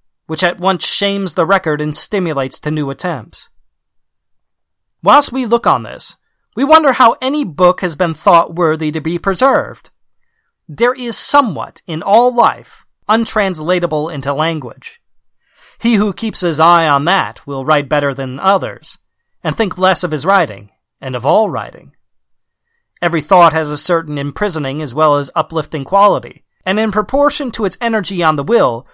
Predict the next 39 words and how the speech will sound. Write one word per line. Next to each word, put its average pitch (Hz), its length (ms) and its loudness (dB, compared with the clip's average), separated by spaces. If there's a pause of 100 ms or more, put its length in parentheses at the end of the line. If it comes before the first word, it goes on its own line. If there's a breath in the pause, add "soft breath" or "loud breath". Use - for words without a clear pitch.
(160)
refuses 254 520 0
to 233 100 -6
become 202 280 0
an 190 120 -2
object 175 520 2
of 151 80 -4
intellectual 156 640 -2
contemplation. 143 880 -6 (640)
Thus, 135 360 -2
what 147 320 0
is 135 160 -4
great 143 360 -4
usually 156 380 -4
slips - 400 -2
through 156 200 0
our 160 80 6
fingers. 214 600 -6 (1080)
And 170 100 -2
it 175 80 -4
seems 262 400 0
wonderful 180 580 0
how 147 180 2
a - 20 6
lifelike 175 640 0
word 156 380 0
ever 147 180 -4
comes 147 280 -4
to 147 80 -10
be 127 120 -8
written. 139 400 -8 (880)
If 165 100 0
our 311 160 8
journal 196 400 0
shared 175 400 0
the 160 180 -6
impulses 165 600 -4
of 123 80 -8
the 139 80 -8
time, 180 480 2